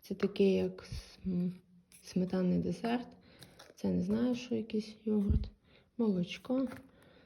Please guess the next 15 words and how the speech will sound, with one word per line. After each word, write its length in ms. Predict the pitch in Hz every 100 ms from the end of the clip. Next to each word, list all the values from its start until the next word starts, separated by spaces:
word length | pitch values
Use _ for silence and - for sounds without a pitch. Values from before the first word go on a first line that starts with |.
| -
Це 520 | - - 226 247 254 233 - - - - - _ _ _ - - - -
скір. 380 | - - 180 175
Це 180 | - 226
щось 200 | 208 185
теж, 220 | - 180
здається, 460 | 175 170 170 170 -
на 80 | 175
молочки. 540 | 180 185 185 - - - - - - - - - - - - _ _ _ _
Томатна 600 | - 202 190 180 180 175
паста. 680 | 175 214 220 233 - 302 320 302 - -
Кнедліки. 680 | 202 185 185 208 208 269 311 285
Це 100 | -
національне 920 | 202 202 202 196 196 196 190 190 190 185 - -
достояння 720 | 190 185 - 196 185 185 185
Чехії. 460 | 185 190 185 196